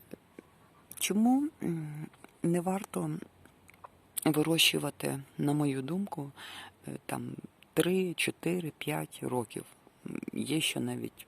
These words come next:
показує, що вісім років, е, кущика не виривають. Е, все-таки полуниця має поверхневу, е,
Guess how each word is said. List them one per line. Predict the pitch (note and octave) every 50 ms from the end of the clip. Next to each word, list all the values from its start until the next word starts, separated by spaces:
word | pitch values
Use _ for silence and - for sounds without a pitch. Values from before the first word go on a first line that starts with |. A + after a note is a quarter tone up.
| _ _
показує, | - - - C3+ C#3 C3 B2 B2+ A#2+
що | - - - B2+
вісім | A#2+ B2 A#2+ - - - A#2
років, | A#2 - A2+ - - - - - - - - -
е, | - - B1+ B1+ - - - - - - - - - - - - - - - - - - -
кущика | - C3+ B2+ - - - - - B2
не | A#2+ A#2+ A#2+
виривають. | A#2+ B2 A#2+ A#2+ A#2 A#2 - - - - - - - - - - - - - - - - - - - - - - - - - - - - -
Е, | D3 D3 D3+ D#3 D#3+ D#3+ - -
все-таки | - - - G#3 G3+ - G3 - - - F#3 F#3+ F3+ F3+ - - - - - - - - - - - - - - - - - - - - - - - - - - -
полуниця | - F3+ F3+ F#3 F#3 G3 G#3+ G#3+ - - D#3+
має | E3 F3 E3+ F3 E3+
поверхневу, | - - D#3+ - - - - - F#3 F#3 F#3+ F3+ F3 E3 D3 C#3 - - - -
е, | -